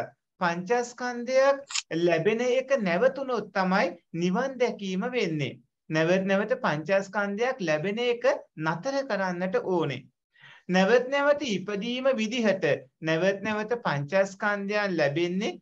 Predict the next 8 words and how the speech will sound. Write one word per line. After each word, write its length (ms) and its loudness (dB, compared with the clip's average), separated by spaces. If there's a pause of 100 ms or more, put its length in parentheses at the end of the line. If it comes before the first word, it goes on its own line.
(100)
අවිද්‍යාවයි 1000 2 (220)
තණ්හාවයි 840 0
හින්දා. 420 0 (340)
එතකොට 420 0
නැවත 420 2
නැවත 300 -2
පංචස්කන්ධයන් 1080 -2
ලැබෙන්නේ 640 2